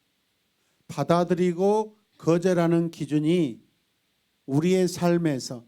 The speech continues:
하나님 나라 백성의 삶에서 기준이 무엇이냐 이 말이죠. 그것은 우리의 구원의 기쁨으로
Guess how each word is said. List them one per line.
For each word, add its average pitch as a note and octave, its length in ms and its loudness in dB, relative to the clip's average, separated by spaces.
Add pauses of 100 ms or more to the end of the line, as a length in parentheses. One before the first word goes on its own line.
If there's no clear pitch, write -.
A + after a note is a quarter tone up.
(120)
하나님 G3 460 -2
나라 D#3 240 0
백성의 D#3 460 -2
삶에서 D3+ 760 -6 (220)
기준이 D3 500 0
무엇이냐 B2+ 640 -4
이 A2+ 100 -8
말이죠. A2 680 -14 (1700)
그것은 F#3+ 380 0
우리의 D#3+ 540 2 (160)
구원의 C#3+ 540 0
기쁨으로 D#3 760 -2